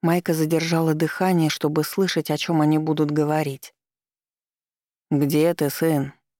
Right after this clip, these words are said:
раздалось глухое, наверное, из раскрытой Колиной спальни. Майка изумилась этому обращению. Вероятно, после того, как было оформлено попечительство, дядя приступил к бумагам на усыновление.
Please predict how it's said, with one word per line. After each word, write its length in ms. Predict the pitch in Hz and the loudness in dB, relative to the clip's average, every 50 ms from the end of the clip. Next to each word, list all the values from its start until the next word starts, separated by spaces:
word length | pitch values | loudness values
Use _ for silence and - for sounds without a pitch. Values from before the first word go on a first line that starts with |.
| _ _ _ | _ _ _
раздалось 520 | - 156 160 143 151 147 143 147 147 143 147 | -4 -4 -4 -2 -2 -2 0 0 0 0 0
глухое, 760 | 147 156 151 143 143 - - 180 175 170 156 143 139 143 - _ _ _ _ _ | 0 0 0 0 -2 -2 0 0 2 2 0 -2 -4 -8 -12 _ _ _ _ _
наверное, 460 | - 156 156 175 175 170 170 165 156 156 | -2 -2 0 0 0 2 2 2 2 2
из 100 | 156 156 | 2 0
раскрытой 520 | 160 160 - - - 165 160 - 160 151 | -2 -2 -4 -4 -2 -2 0 0 -2 -2
Колиной 420 | - - 156 151 151 151 156 156 | 0 -2 0 0 2 2 0 0
спальни. 580 | - - - - 156 143 135 135 135 139 - - _ _ _ _ _ _ _ _ _ _ _ _ _ | -2 -4 -6 -4 -4 -4 -4 -6 -8 -12 -14 -18 _ _ _ _ _ _ _ _ _ _ _ _ _
Майка 380 | - 170 175 190 - - 196 190 | 0 2 2 2 0 2 0 2
изумилась 580 | 185 180 190 190 208 220 214 185 156 - - | 2 2 4 4 6 6 6 4 2 2 -2
этому 300 | 156 - 156 151 151 151 | -4 -2 2 2 2 2
обращению. 840 | 151 156 156 165 175 170 - - - 165 143 139 139 135 135 143 - _ _ _ _ _ _ _ _ _ _ _ _ _ | 2 0 0 -2 -2 -2 -4 -2 -2 0 0 0 -2 -4 -6 -10 -14 _ _ _ _ _ _ _ _ _ _ _ _ _
Вероятно, 600 | 160 156 147 151 147 156 165 175 - - 160 143 | -2 0 0 0 0 2 0 0 0 0 -2 -2
после 320 | - 156 147 - - 147 | 0 -4 -4 -2 -4 -4
того, 260 | - 147 147 156 170 165 | -2 0 0 0 0 0
как 220 | - 156 147 151 | -2 -4 -4 0
было 260 | 151 156 156 151 147 | 0 0 2 2 0
оформлено 540 | 143 - - 170 156 160 156 151 147 147 147 | -2 -2 -4 -4 0 2 2 2 2 2 0
попечительство, 1000 | - 151 139 - 147 - - - 180 - 175 151 139 - - - 139 135 139 - _ _ _ _ _ _ _ | 0 -4 -6 -6 -8 -6 -4 -6 -4 -2 -2 -2 -4 -6 -8 -6 -6 -6 -6 -8 _ _ _ _ _ _ _
дядя 260 | 170 156 151 147 147 | 0 0 2 0 0
приступил 520 | - - 151 - - - 147 - 156 151 151 | 0 -2 -4 -2 -2 -6 -2 0 0 0 0
к 100 | 151 156 | 0 -2
бумагам 500 | 147 151 151 151 156 160 160 156 151 151 | 0 2 2 2 2 0 0 0 2 2
на 120 | 151 151 | 2 2
усыновление. 920 | 151 - - - 160 156 160 170 175 185 180 160 143 139 135 135 139 - | 0 -2 -4 0 2 2 2 2 2 2 2 2 0 0 -2 -6 -10 -14